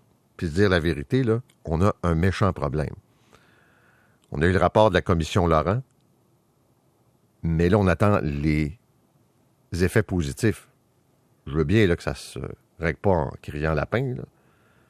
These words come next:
Mais sérieusement, là, des enfants dont l'avenir est compromis, où il y a une certitude, ils ont besoin d'un plan, puis on n'est pas capable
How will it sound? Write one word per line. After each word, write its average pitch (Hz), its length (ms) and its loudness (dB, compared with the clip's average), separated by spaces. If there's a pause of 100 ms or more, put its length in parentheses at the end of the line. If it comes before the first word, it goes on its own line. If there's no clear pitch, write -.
(560)
Mais 73 240 -6 (320)
sérieusement, 104 540 2
là, 123 160 -2 (260)
des 87 260 0
enfants 123 400 2 (680)
dont 90 140 2
l'avenir 104 400 4
est 87 80 2
compromis, 92 580 0 (1400)
où 113 180 4
il 95 80 4
y 101 40 6
a 92 100 6
une 78 320 2 (140)
certitude, - 760 0 (220)
ils 80 140 -2
ont 85 100 2
besoin 113 500 4
d'un 90 220 4
plan, 101 340 -2 (880)
puis 85 100 -2
on 82 40 0
n'est 78 120 0
pas 143 200 4
capable 98 480 2